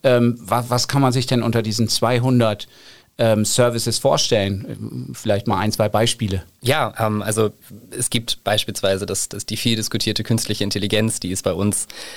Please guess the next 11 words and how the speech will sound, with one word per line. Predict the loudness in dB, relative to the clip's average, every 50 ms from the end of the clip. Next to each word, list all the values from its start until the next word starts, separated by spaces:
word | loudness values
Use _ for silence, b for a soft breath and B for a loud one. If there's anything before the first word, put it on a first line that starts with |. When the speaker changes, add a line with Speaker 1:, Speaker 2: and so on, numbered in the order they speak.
| B B
Speaker 2:
in, | -2 0 0 0 0 0
ähm, | 0 -2 -2 -2 -2
verschiedensten | -2 -2 0 0 0 -2 -2 -2 -4 -4 -4
Formen | 0 2 2 2 2 -2
und | -4 -6
Farben | -4 -2 -2 -2 -2 -2 -4
gibt, | -4 -6 -6 -4 -4 -4 -4 -4 -6
ähm, | -6 -4 -4 -4 -6 -6 -8 -10 -12 -14 -12 -6
auf | -6 -4 -2
der | -2 -4
Plattform. | -2 -2 -4 -4 -4 -8 -12 -12 -12 -14